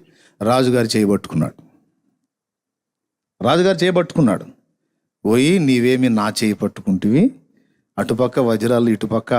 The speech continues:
ఆ, మాణిక్యాలు, రత్నాలు ఇవన్నీ ఉంటే అవి తీసుకోకుండా నా చేయి పట్టుకున్నావు ఎందుకు?" అంటే, "మహారాజా, ఇక్కడ ఉన్నవన్నీ మీ సొంతం, మీరు ఏది పట్టుకున్నా సరే కాదనేది లేదు, తీసుకెళ్ళండి"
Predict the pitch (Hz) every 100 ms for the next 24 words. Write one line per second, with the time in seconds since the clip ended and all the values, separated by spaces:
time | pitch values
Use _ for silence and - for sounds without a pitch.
0 | 101 - _ _ 117 110 92 90 98 104
1 | 110 - 113 110 113 107 113 110 - 117
2 | 113 113 104 101 120 120 110 101 143 -
3 | _ _ - 98 117 123 117 117 117 110
4 | 120 - _ - 95 90 - 113 110 107
5 | - 104 104 101 98 98 107 98 131 147
6 | _ - - 123 139 131 123 117 127 139
7 | _ _ - 113 127 113 127 151 160 170
8 | 170 156 135 135 131 127 98 101 _ _
9 | _ - 117 113 107 127 147 135 127 151
10 | 180 180 175 170 147 123 123 143 160 165
11 | 151 143 123 113 160 143 165 156 165 139